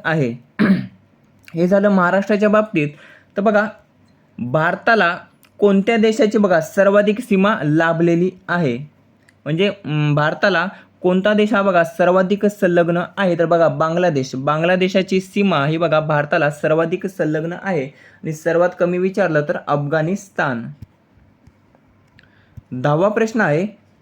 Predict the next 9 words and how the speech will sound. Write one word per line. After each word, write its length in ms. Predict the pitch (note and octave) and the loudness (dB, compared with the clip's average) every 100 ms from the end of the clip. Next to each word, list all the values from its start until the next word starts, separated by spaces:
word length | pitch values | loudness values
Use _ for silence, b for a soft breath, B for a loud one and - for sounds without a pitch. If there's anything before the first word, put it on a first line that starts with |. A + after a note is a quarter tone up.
| - - | -8 -2
सव्वीस 400 | F#3 G#3 A3 A3+ | 0 0 0 2
नोव्हेंबर 480 | G#3+ G#3 G3+ G#3+ | 4 4 4 2
दोन 160 | F#3+ F#3 | 0 0
हजार 180 | F#3 F#3+ - | 0 -2 -2
अठरा 420 | G3 G3 F3 A#2+ G#2+ _ _ _ _ _ _ _ _ _ _ _ _ _ _ _ _ _ _ _ _ _ _ _ _ _ _ - - | -4 0 -2 -2 -4 _ _ _ _ _ _ _ _ _ _ _ _ _ _ _ _ _ _ _ _ _ _ _ _ _ _ -20 -8
साली 200 | F3 G3 | -2 0
बघा 260 | G3 D#3 | 2 0
कोणत्या 440 | D#3 F#3+ F#3+ G3 A3+ | -2 -2 0 0 0
ठिकाणी 440 | A3+ A3 F3 | 0 0 -2